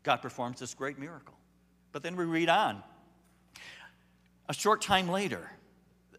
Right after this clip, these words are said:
almost like a, a,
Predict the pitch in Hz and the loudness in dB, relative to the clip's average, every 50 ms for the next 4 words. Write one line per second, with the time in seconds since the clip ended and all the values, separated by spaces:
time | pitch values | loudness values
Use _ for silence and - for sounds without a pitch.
0 | - - - - - _ _ _ _ _ _ _ _ _ _ _ _ _ _ _ | -18 -18 -18 -18 -20 _ _ _ _ _ _ _ _ _ _ _ _ _ _ _
1 | _ _ _ _ _ _ - - 214 180 - - 123 - 110 110 - - - - | _ _ _ _ _ _ -10 -10 -10 -6 -4 -4 -4 -4 -6 -8 -10 -12 -16 -20
2 | - _ _ _ - - _ _ _ _ _ _ _ _ _ _ _ - 151 | -20 _ _ _ -20 -20 _ _ _ _ _ _ _ _ _ _ _ -8 -8